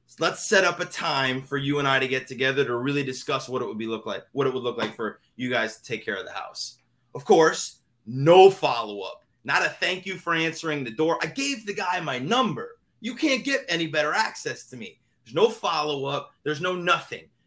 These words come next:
The next time I see this guy's face or hear this guy's voice is when he's standing in front of me at eight thirty at night after he has interrupted my entire household. And I lost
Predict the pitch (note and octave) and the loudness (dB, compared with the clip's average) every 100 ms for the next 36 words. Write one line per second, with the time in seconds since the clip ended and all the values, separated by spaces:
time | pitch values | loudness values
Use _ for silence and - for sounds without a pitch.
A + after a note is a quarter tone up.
0 | _ C#3 A3+ B3 - A#3 A3+ G3+ F#3 - | _ -2 0 0 -4 -2 -2 -2 -6 -8
1 | F#3+ E3 D#3+ D#3+ D3+ C#3+ - D3+ C#3+ B2 | -8 -8 -8 -2 -2 -2 -4 -4 -4 -8
2 | C#3 C#3+ C3 C3 C3+ B2 A2+ C#3 B2 - | -4 -2 -4 -6 -4 -4 -4 -4 -4 -6
3 | - _ - C3+ D3 D3 D3 - - F#3 | -16 _ -8 -4 -4 -4 -6 -6 -2 2
4 | G#3+ G#3+ G3 E3+ - F3+ D#3+ A#2 B2 B2 | 2 2 0 -2 -4 -2 -2 -4 -8 -10
5 | B2 _ C3+ C#3 D#3+ F3 G3 F3 D#3+ D3+ | -12 _ -2 2 2 0 0 0 2 2
6 | D3 C#3 C3+ C#3 C#3+ D3 D3 C#3 C3 E3 | 2 0 0 -2 -2 -6 -6 -8 -8 -10
7 | F#3+ F#3 D#3+ D3+ - C#3 C3 _ _ C3 | -8 -6 -2 -2 -2 -4 -4 _ _ -4
8 | C#3+ C#3+ C3+ C#3 C3 B2 A#2+ G2+ - G2 | 0 0 -2 0 0 2 -2 -4 -6 -10
9 | E2+ _ A2+ G#2+ C#3 D3 A#2+ G#2+ G#2 A#2+ | -12 _ -12 -6 0 0 0 -4 2 4
10 | C3 C#3+ - - | 4 2 -2 -10